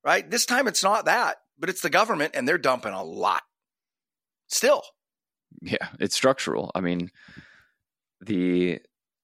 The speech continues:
Speaker 2: the stuff that they can't really do anything about without massive game-changing legislation just gets more expensive every year.
Speaker 1: And I think
Speaker 2: Just
Speaker 1: this is one of the
Speaker 2: math.
Speaker 1: hard things for people to, to realize. Remember, what is the definition of a recession?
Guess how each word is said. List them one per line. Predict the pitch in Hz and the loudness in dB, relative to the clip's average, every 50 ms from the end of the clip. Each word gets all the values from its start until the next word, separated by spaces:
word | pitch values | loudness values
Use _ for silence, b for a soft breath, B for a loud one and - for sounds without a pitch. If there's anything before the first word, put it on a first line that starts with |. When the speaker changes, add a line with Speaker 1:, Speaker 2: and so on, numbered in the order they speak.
| _ - | _ -12
Speaker 2:
the | 98 101 | -8 -4
stuff | - - 120 110 - - | 0 2 2 2 2 2
that | 107 95 78 85 | -2 -2 0 0
they | 98 92 | -2 -2
can't | - - 107 98 | 0 0 0 2
really | 104 101 95 | 2 2 2
do | 90 107 | 4 4
anything | 107 107 98 101 95 | 2 4 2 2 2
about | 85 90 87 82 | 2 2 2 2
without | 90 92 98 87 73 85 | 2 2 2 2 2 2
massive | 90 92 90 90 98 - - 101 92 92 90 85 85 95 - - | 2 2 2 2 2 2 2 4 4 4 2 2 -2 -6 -12 -8
game-changing | - 95 95 92 - 110 92 95 90 | -6 -4 -4 -2 -2 -2 -2 -2 0
legislation | 90 90 90 - - - - 90 92 - - 90 80 80 - - | 0 0 0 0 -2 -2 -2 0 0 -2 -4 -6 -8 -10 -12 -10
just | - 78 - - | -6 -6 -4 -4
gets | - - - - | -4 -6 -6 -4
more | 90 85 | -4 -4
expensive | 82 - - 90 80 78 - - | -4 -4 -4 -4 -4 -4 -2 -2
every | 85 80 80 | -2 0 0
year. | 78 80 82 - _ _ | -2 -2 -4 -6 _ _
Speaker 1:
And | - 160 | -4 -2
I | 165 156 | 0 0
think | 170 208 208 | 0 0 -2
Speaker 2:
Just | 208 175 180 - | -2 -2 -2 -2
Speaker 1:
this | 190 | -4
is | 170 160 | -2 0
one | 170 170 | 0 0
of | 170 165 | 2 2
the | |
Speaker 2:
math. | 160 - | 2 2
Speaker 1:
hard | 151 160 165 147 | 2 0 0 0
things | 160 160 151 143 | -2 -2 -2 -2
for | - 147 127 | -4 -4 -6
people | - 147 143 131 139 123 | -6 -6 -4 -4 -2 -2
to, | 123 120 120 117 117 | -2 -2 -4 -6 -8
to | - 139 123 | -6 -4 -2
realize. | 120 147 165 147 120 110 107 104 95 | -2 0 0 2 2 2 0 -2 -2
Remember, | 120 131 135 160 170 143 107 101 101 | -4 -2 0 0 0 0 -2 -6 -4
what | 104 110 139 | -2 -2 0
is | 165 170 156 156 | 0 -2 -4 -4
the | 170 156 | -6 -6
definition | 120 110 117 117 - - 143 127 107 104 - - 110 | -4 -2 -2 -2 -2 -4 -8 -6 -6 -4 -4 -4 -4
of | 101 92 101 | -6 -6 -6
a | 104 | -6
recession? | 113 120 - - 180 170 156 - - 92 | -4 -2 0 0 0 0 0 -2 -4 -6